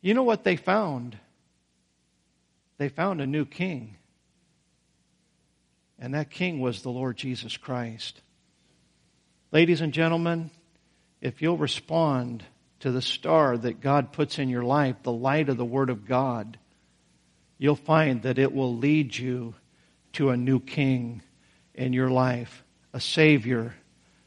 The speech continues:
a king, a friend, a guide, a comforter. He is all of that and much, much more. But you've got to re-, recognize it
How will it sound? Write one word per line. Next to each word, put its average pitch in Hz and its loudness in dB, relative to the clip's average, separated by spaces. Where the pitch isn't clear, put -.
a 127 -4
king, 120 -2
a 127 -8
friend, 120 0
a 127 -2
guide, 123 2
a - -14
comforter. 120 -2
He 185 10
is 156 8
all 175 10
of 131 4
that 165 10
and 135 2
much, 143 4
much 156 0
more. 131 -2
But - 0
you've 120 -2
got 139 4
to 151 0
re-, 139 4
recognize 127 2
it - -6